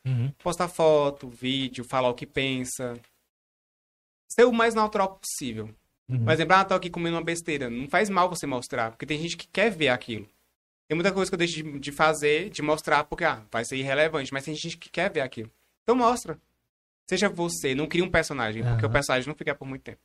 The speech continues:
Speaker 1: Não fica. E eu também, uma coisa que eu acho interessante, né, quando eu tô, eu vendo lá o Instagram, vou passando os stories, eu não fico preso ali, tipo, a pessoa, "Caralho, eu não conheço essa pessoa", mas, tá ligado? Eu tô importando
Speaker 2: Uhum.
Speaker 1: com o que ela tá fazendo ali, tá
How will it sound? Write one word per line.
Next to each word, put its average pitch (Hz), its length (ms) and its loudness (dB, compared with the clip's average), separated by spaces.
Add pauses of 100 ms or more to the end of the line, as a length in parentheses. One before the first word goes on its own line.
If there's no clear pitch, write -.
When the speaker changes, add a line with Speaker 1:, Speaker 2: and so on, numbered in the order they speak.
(340)
Speaker 1:
Não 117 120 0
fica. 107 440 -10 (480)
E 135 60 4
eu 139 120 4 (260)
também, 175 220 6
uma 170 80 6
coisa 160 240 4
que - 60 4
eu 165 40 8
acho 160 140 4
interessante, 175 680 4
né, 151 140 8
quando 143 240 2
eu - 20 -2
tô, 143 320 6 (340)
eu 113 60 -6
vendo 123 200 -4
lá 127 80 -4
o 127 40 -2
Instagram, 127 640 4 (420)
vou 139 120 8
passando 156 420 6
os 147 80 2
stories, 160 600 6
eu 185 160 6
não 185 140 0 (100)
fico 196 260 -2 (100)
preso 208 360 8
ali, 202 300 8
tipo, - 240 2
a 190 40 6
pessoa, 214 380 4
"Caralho, 247 420 -2
eu 208 40 0
não 214 80 0
conheço 220 260 0
essa - 200 -2
pessoa", 220 580 4 (640)
mas, 175 320 0 (540)
tá 175 100 -2
ligado? 175 260 4
Eu 170 80 4
tô 180 180 2
importando 196 720 4
Speaker 2:
Uhum. - 40 2
Speaker 1:
com 220 80 -2
o - 20 0
que 208 120 -2
ela 202 120 2
tá 202 140 0
fazendo 190 520 4
ali, 165 240 0
tá - 160 -2